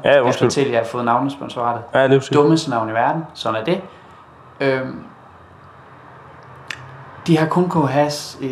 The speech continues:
Speaker 2: de s-, første par kampe her i, i Superliga-sæsonen, har de haft cirka otte tusind mennesker ind, hvilket er jo
Speaker 1: Ja.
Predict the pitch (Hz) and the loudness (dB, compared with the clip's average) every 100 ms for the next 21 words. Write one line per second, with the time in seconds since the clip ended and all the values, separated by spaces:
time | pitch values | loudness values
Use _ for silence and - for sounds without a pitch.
0 | 131 139 - - 151 151 131 135 143 147 | -8 -8 -8 0 0 0 -4 0 0 2
1 | 143 120 120 - 117 - 160 131 123 117 | 0 0 -4 -6 -10 -6 -4 -4 -6 -8
2 | 127 127 120 117 120 131 - - - - | -6 -6 -6 -8 -6 -8 -10 -20 -16 -8
3 | 156 143 135 143 139 - 135 123 120 131 | -4 -2 -2 -2 -4 -10 -8 -8 -8 -8
4 | - 120 123 131 135 127 117 117 113 - | -10 -10 -6 -4 0 2 2 2 -6 -4
5 | - | 2